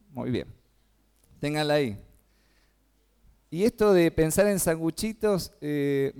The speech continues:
no-, nos da un poquito de hambre, un poquito de alguno por ahí nos merendó a la tarde, nos da un poquito de hambre, pero vamos a alimentarnos en esta hora de la palabra del Señor. Y vamos a dar comienzo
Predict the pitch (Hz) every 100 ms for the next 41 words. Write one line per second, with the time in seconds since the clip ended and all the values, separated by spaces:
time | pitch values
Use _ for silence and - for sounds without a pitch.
0 | 131 143 143 147 156 180 175 160 151 139
1 | 156 185 180 151 135 131 127 143 139 127
2 | 131 151 151 127 131 143 139 127 123 127
3 | 127 139 156 165 139 139 170 180 190 180
4 | _ _ - 160 180 175 175 165 165 175
5 | 196 196 190 165 190 202 - 170 165 160
6 | 160 190 170 147 151 - 151 165 - 165
7 | 151 135 135 - _ _ - 131 135 131
8 | 135 143 143 139 135 - _ _ 120 135
9 | 131 143 135 135 107 - 147 214 285 254
10 | 196 214 226 196 185 185 233 226 170 151
11 | 180 185 180